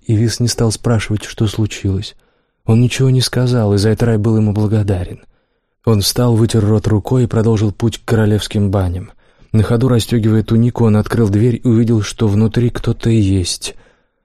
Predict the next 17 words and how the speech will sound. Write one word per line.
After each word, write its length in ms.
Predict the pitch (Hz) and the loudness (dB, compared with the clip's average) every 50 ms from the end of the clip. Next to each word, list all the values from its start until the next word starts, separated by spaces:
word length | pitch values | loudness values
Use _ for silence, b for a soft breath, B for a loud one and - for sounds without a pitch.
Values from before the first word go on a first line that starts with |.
| b b _ _ - | b b _ _ 0
У 100 | 113 107 | 0 2
дальней 280 | 107 117 110 110 110 | 4 4 4 4 2
стены 400 | 104 - - - 117 117 123 135 | 2 0 -2 -2 -2 0 0 0
стояли 440 | 127 - - 117 117 117 117 110 110 | 0 -2 -2 0 0 0 0 0 0
две 320 | 107 101 110 110 117 117 101 | 0 0 0 0 0 0 -2
служанки 680 | - - 117 113 110 107 104 101 98 92 90 - - 101 | -2 -4 -2 -2 0 0 0 0 0 0 -2 -2 -4 -4
в 60 | - | -2
серебристо-зеленых 840 | - 110 98 101 95 104 98 - - 107 98 98 98 95 98 92 - | -2 -2 -2 0 0 0 -2 -2 -2 -2 0 0 0 -2 -2 -4 -4
платьях, 480 | - 110 110 113 - - 120 - - b b b b b b b b - | -4 -2 -2 -2 -2 -2 -4 -6 -6 b b b b b b b b -2
а 80 | 107 | 0
на 140 | 104 104 104 | 2 2 2
каменном 520 | - - 110 104 104 101 101 104 101 95 | 2 2 2 4 4 4 4 2 2 2
бортике 480 | 92 95 110 113 113 - 117 107 - 110 | 2 2 2 2 0 0 -2 -2 -2 -2
большого 380 | 101 107 98 92 - 110 98 95 | 0 0 0 -2 -2 -2 -2 -2
бассейна 380 | 95 101 95 - 117 110 110 | -2 -2 -2 -2 0 0 0
сидела 340 | 98 - 113 101 107 101 104 | 0 0 0 0 0 0 0
принцесса 680 | - - 104 104 101 - - 113 107 - - - 107 | 0 0 0 0 0 0 -2 -2 -2 -2 -2 -4 -6